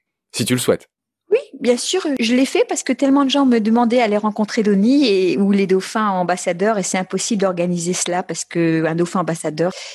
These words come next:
Speaker 2: il arrive dans notre vie à un moment donné, il n'y a pas d'organisation à faire par rapport à ça et c'était trop compliqué à faire.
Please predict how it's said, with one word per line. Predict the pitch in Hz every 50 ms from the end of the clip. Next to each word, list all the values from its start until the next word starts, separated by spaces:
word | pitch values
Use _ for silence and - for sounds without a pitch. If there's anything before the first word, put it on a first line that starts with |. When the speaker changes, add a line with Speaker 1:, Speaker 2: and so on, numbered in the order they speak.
| - _
Speaker 2:
il | - 190 196
arrive | 185 190 214 220 185
dans | 185 185
notre | 185 180 185 180
vie | 165 160 180 226 214
à |
un | 190
moment | 175 170 175 170
donné, | 170 170 170 175 180 190 202
il | 208 - - -
n'y | 185
a | 175
pas | - 196 196
d'organisation | 190 180 180 175 185 185 180 185 180 - - 214 190
à | 175
faire | 165 - - 208 -
par | - 175 170
rapport | 170 165 - - 175 170
à | 165 165
ça | - - 185 208 240 285 - _ _
et | - 175
c'était | - - 170 - -
trop | 165 - - 226
compliqué | - 208 190 - - 185 - - 190
à | 170 165
faire. | - - 180 185 190 220 262